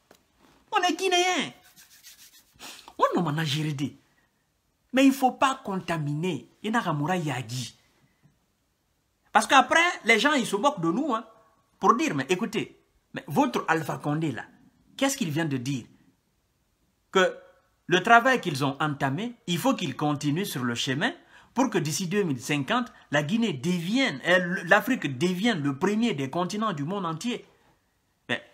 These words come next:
est-ce qu'il sait ce qu'il a dit ? Nous avons des gars comme ça ici qui se moquent de nous. Je vous jure sur l'honneur, il y en a qui se moquent de nous.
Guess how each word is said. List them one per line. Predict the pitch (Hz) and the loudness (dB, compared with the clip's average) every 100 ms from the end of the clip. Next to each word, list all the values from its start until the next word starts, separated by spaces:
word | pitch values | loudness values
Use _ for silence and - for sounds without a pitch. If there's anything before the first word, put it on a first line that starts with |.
| _ - | _ -2
est-ce | 285 - | -2 -2
qu'il | - 175 | -4 -4
sait | 139 220 | -2 -4
ce | 214 | -4
qu'il | - 147 | -6 -6
a | 113 | -6
dit ? | 113 214 208 _ _ _ _ _ _ _ _ _ _ _ _ _ _ _ _ _ - | -6 -6 -8 _ _ _ _ _ _ _ _ _ _ _ _ _ _ _ _ _ 0
Nous | 269 | 4
avons | 294 294 | 4 2
des | 294 285 | 2 4
gars | 311 320 | 4 4
comme | 247 240 | 2 0
ça | 277 269 | 0 0
ici | 269 | 0
qui | 240 | -4
se | 233 240 | -2 -2
moquent | 254 254 | -2 -4
de | 220 | -4
nous. | 226 294 214 - _ _ _ _ _ _ _ - | -4 -4 -8 -14 _ _ _ _ _ _ _ -2
Je | 170 | 0
vous | 185 185 | 2 0
jure | 170 240 | 2 2
sur | - 127 | 0 -4
l'honneur, | 123 123 117 - - _ _ _ | -4 -4 -8 -12 -20 _ _ _
il | 139 | 0
y | 160 | 0
en | 165 | 2
a | 214 | -2
qui | 214 | -4
se | 151 135 | -6 -4
moquent | 151 143 | -4 -6
de | 110 | -10
nous. | 104 92 | -14 -18